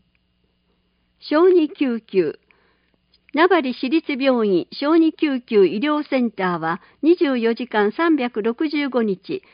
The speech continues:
小児救急の対応をしています。怪我や交通事故などの外科系疾患は除きます。地域医療を守るためにご協力ください。かかりつけ医を持ち、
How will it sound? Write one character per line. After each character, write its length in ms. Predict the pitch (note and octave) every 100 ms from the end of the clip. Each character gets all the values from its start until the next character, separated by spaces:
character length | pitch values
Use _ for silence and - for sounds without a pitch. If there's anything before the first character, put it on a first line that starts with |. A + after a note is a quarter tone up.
| _
小 300 | - - D#4+
児 160 | E4 E4
救 240 | - D#4
急 220 | C4+ B3 A3+
の 160 | G#3+
対 360 | G#3 B3 C#4+ C#4
応 180 | B3+ A#3
を 100 | A#3
し 120 | -
て 100 | G3+
い 120 | F3+
ま 180 | C#3 F#3+
す。 60 | - _ _ _ _ _ -
怪 120 | B3+
我 120 | D#4+ E4+
や 200 | A3+ G3+
交 220 | D4 E4
通 240 | - D4
事 140 | C#4+ D4+
故 160 | A#3
な 140 | A#3 A#3+
ど 120 | G#3
の 180 | F#3 D#3 -
外 140 | A#3
科 160 | B3+ F4
系 180 | - D4+
疾 220 | - D4 -
患 220 | G#3+ F#3
は 180 | E3 D3+ -
除 280 | F#3 A3 -
き 140 | F3
ま 160 | D3 G3+
す。 60 | _ _ _ _ _ _ _ _ _ _ -
地 160 | D#4
域 380 | G4 - D#4+ E4+
医 20 |
療 220 | D#4+ B3+ G3
を 240 | E3 -
守 380 | G3+ A3 C#4 A#3
る 40 |
た 140 | G3+ F#3
め 160 | F#3
に 160 | E3+ C#3+
ご 140 | G3+ G#3+
協 240 | E4 D#4
力 280 | C#4+ C4+ B3+
く 140 | -
だ 180 | F3+ F3+ F3
さ 120 | D#3+
い。 80 | - _ _ _ _ _ _ _ _
か 140 | C4
か 140 | E4+ E4+
り 160 | D#4
つ 120 | -
け 160 | - D4
医 180 | A#3+ F3+
を 80 | E3+
持 160 | G3
ち、 260 | - F3+